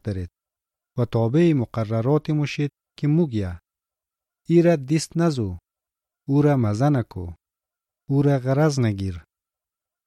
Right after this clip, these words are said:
تمامی امزی چیزا را که استفاده کنی از بین موره. امیا مطابق احکام و تعلیم‌های انسانی است.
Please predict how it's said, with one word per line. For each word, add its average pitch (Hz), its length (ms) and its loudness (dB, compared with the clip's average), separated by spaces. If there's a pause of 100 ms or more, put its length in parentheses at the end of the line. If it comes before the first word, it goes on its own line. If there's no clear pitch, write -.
(260)
تمامی 190 440 4
امزی 190 260 0
چیزا 180 360 2
را 180 120 4
که 123 240 -4
استفاده 120 600 0
کنی 160 400 0
از 147 220 -2
بین 180 320 0
موره. 101 440 0 (880)
امیا 131 380 4
مطابق 143 680 0
احکام 143 680 0
و 117 120 -2
تعلیم‌های 113 840 -2
انسانی 147 540 2
است. 107 260 -4